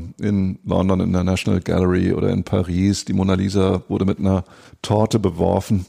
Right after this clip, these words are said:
Und ob das jetzt wirklich dem klimaaktivistischen Anliegen genützt hat, wage ich mal zu bezweifeln. Es gibt eine schottische Kunsthistorikerin,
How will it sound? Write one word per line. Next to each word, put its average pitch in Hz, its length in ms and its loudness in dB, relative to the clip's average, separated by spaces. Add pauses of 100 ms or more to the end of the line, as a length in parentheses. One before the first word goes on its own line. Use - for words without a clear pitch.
(240)
Und 107 160 0
ob - 140 -2
das - 160 2
jetzt 117 220 -2
wirklich 131 360 2
dem - 180 2
klimaaktivistischen 117 1000 0
Anliegen 113 480 2
genützt - 640 -2
hat, - 380 -4 (240)
wage 107 300 2
ich - 160 -10
mal 87 220 -4
zu - 340 -6
bezweifeln. - 760 -4
Es - 140 -10
gibt 117 180 -4
eine 107 280 4
schottische 123 520 0
Kunsthistorikerin, 113 1160 0